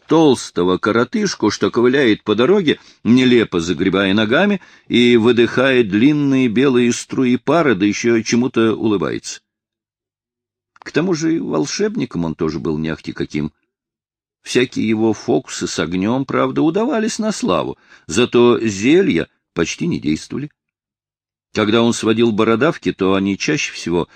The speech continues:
вырастали снова уже дня через три. Заговоренные им помидоры были не крупнее мелких дынь.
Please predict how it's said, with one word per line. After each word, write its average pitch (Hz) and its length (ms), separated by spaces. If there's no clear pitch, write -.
вырастали 98 540
снова 120 340
уже 87 320
дня 92 220
через - 320
три. 101 240
Заговоренные 120 760
им 117 80
помидоры 127 520
были 95 360
не 107 200
крупнее 107 480
мелких 104 480
дынь. 65 400